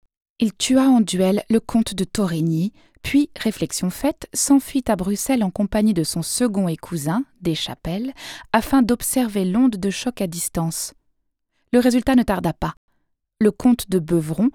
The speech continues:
dont Torigny était l'ami, jura de le venger et prit la route de Bruxelles. Louis treize intervint.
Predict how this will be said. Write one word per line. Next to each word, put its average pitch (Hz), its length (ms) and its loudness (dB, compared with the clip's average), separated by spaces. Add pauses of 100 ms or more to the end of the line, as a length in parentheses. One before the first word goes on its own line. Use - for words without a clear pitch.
(280)
dont 170 180 0
Torigny 180 580 0
était - 180 -6
l'ami, 160 340 2 (400)
jura 220 300 0
de 175 100 0
le 165 80 2
venger 160 540 -2
et 202 80 0
prit - 220 -4
la 196 120 2
route 196 300 -4
de 202 80 0
Bruxelles. 160 560 -6 (920)
Louis 196 220 2
treize 226 240 0
intervint. 170 420 -2